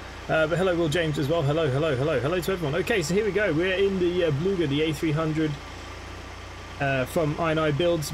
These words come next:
Beautiful aircraft, beautiful machine. Love delivery. Join us at simply connect V A dot com if you haven't done so already. You should come fly with us. Uh, you're all more than welcome. Um, there was a sale on for this recently. I'm not sure if it's still on sale or not. Uh, yeah, I actually love the Beluga. I think it looks,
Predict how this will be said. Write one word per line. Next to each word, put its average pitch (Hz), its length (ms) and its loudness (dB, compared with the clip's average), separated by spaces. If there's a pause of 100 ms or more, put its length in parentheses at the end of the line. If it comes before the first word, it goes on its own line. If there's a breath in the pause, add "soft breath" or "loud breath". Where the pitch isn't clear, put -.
(120)
Beautiful 165 340 0
aircraft, 156 460 0
beautiful 156 300 0
machine. 139 440 0
Love 156 160 0
delivery. 147 480 0 (720)
Join 170 160 0
us 143 100 -2
at 139 60 -2
simply 143 220 -2
connect 135 240 -4
V 147 60 0
A 135 100 2
dot 123 140 -2
com 143 160 -2
if 131 100 -4
you 143 60 2
haven't 135 120 0
done 135 160 0
so 135 220 -2
already. 139 600 0
You 120 120 -2
should 147 180 -2
come 135 160 -2
fly 139 280 0
with 131 100 0
us. 160 260 -2
Uh, 127 140 0
you're 123 180 0
all 135 140 0
more 135 180 0
than 123 80 -2
welcome. 139 340 0 (500 loud breath)
Um, 175 480 0
there 214 100 2
was 269 200 0
a 285 60 2
sale 262 400 2
on 190 160 2
for 165 100 0
this 165 280 0
recently. 175 400 0
I'm 185 160 0
not 190 100 -2
sure 185 240 0
if 151 80 -2
it's 156 120 -2
still 170 160 -2
on 147 100 0
sale 143 260 0
or 123 60 0
not. 147 180 0 (140)
Uh, 135 320 0 (340)
yeah, 180 160 0 (200)
I 254 120 2
actually 175 200 0
love 156 160 2
the 147 40 0
Beluga. 120 440 0 (260)
I 165 100 0
think 170 200 0
it 151 80 2
looks, 139 160 -2